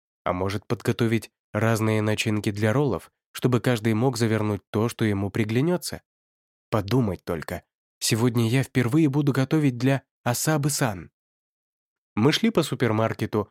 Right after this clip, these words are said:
обсуждая меню, и без конца набирали все новые продукты.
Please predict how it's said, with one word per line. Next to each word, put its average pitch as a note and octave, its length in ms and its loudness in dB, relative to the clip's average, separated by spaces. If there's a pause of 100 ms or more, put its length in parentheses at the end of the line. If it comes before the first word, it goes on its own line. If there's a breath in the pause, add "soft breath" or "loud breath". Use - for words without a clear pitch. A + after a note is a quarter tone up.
(260)
обсуждая C3 600 2
меню, G2+ 520 0 (200)
и C#3 80 2
без F3 180 2
конца F3+ 360 0
набирали C#3 500 2
все A2+ 240 -2
новые A#2+ 400 2
продукты. E2+ 640 -6